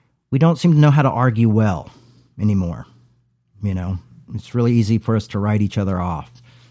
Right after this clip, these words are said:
And I think, how do we change by arguing well, you know?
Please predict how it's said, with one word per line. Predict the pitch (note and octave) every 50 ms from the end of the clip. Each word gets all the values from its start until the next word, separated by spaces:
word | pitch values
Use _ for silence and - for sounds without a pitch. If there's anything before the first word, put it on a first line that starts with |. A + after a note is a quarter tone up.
| _ _ _ _ _ _ _ _ -
And | - F2 F2+ F2+ F2
I | F#2
think, | F#2+ - - G2+ F2+ -
how | - - - A#2
do | G#2+ A2
we | A2 G#2
change | - - - G#2 G2+ G2+ G2 F#2 -
by | - F2+ F2+
arguing | D#2+ F#2 F#2 F#2+ F2 F#2 F2 E2+ E2 E2+
well, | E2 E2+ F2+ F2 C#2+ - - - - - - - _ _ _ -
you | F2+ E2+
know? | E2+ F2 F2 G2